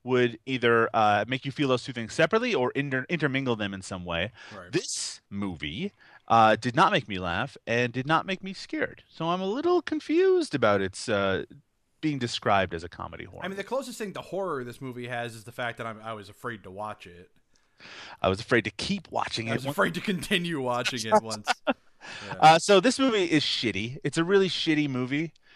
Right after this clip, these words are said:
Speaker 2: It's
Speaker 1: Uh,
Speaker 2: pretty,
Speaker 1: and it
Speaker 2: pretty
Speaker 1: has a,
Speaker 2: bad.
Speaker 1: it's got a lot of shitty writing in it and a lot of shitty actors saying shitty dialogue,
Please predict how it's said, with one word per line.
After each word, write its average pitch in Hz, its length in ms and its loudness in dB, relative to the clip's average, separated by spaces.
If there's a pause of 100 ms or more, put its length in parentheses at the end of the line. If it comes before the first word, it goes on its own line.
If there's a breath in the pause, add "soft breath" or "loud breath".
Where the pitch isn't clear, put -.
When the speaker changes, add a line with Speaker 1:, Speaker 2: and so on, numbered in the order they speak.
(140 loud breath)
Speaker 2:
It's 127 100 -10
Speaker 1:
Uh, 117 280 8
Speaker 2:
pretty, 104 200 -6
Speaker 1:
and 139 120 2
it - 80 -6
Speaker 2:
pretty - 140 -6
Speaker 1:
has 147 140 4
a, 147 40 0
Speaker 2:
bad. 85 380 -10 (240)
Speaker 1:
it's 160 140 -4
got 190 160 8
a 151 60 6
lot 151 180 8
of 135 80 0
shitty 151 420 0
writing 123 340 2
in 135 100 -4
it 143 180 -4 (240 soft breath)
and 120 100 -2
a 127 40 0
lot 135 160 6
of 123 60 -2
shitty 131 380 0
actors 120 400 2
saying 110 280 -2
shitty 110 360 -6
dialogue, 107 540 0